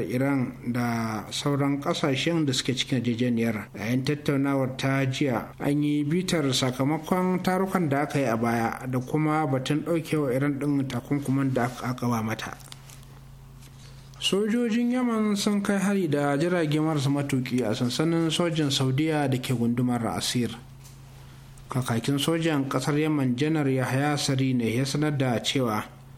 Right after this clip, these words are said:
an kai hari a kan sansanin sojan saman Saudiya na Sarki Khalid da ke gundumar Asir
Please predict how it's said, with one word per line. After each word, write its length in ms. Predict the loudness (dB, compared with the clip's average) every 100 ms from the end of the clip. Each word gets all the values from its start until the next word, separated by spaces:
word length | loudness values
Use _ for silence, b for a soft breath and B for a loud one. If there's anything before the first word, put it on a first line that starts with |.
| B B -10
an 180 | -2 0
kai 160 | 0
hari 280 | 0 0 2
a 100 | 0
kan 200 | 0 0
sansanin 500 | 0 -2 0 0 2
sojan 600 | 0 0 0 2 2 2 2
saman 340 | 0 2 0
Saudiya 680 | 0 0 2 0 2 0 0
na 320 | 0 2 2
Sarki 480 | 0 0 -2 -2 -2
Khalid 460 | 0 0 0 0 0
da 100 | -2
ke 160 | -2 -4
gundumar 540 | 0 0 2 0 0
Asir 400 | -4 -2 0 2